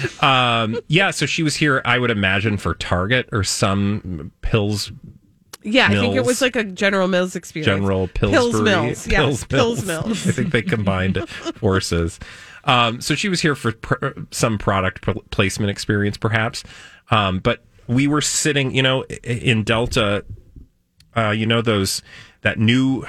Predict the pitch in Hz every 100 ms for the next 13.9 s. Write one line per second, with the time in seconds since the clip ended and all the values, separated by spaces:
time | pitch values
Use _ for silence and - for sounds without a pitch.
0 | - - 123 98 85 - 123 127 131 127
1 | 98 87 - 90 117 104 95 95 101 107
2 | - 98 101 95 92 95 92 - 107 98
3 | 101 90 92 87 101 101 - - 107 95
4 | 92 92 90 90 87 85 - - 104 92
5 | 90 - - 92 90 90 90 85 82 -
6 | - - _ _ _ _ _ 113 101 -
7 | 87 90 90 90 87 87 80 73 - -
8 | 80 - 80 80 80 76 87 82 76 78
9 | 78 - 165 143 151 156 131 156 151 156
10 | 160 - 175 151 135 127 90 - 110 101
11 | 90 90 - - - - - 131 110 98
12 | 87 - 135 135 135 123 - 123 120 123
13 | 98 95 101 101 - 98 87 87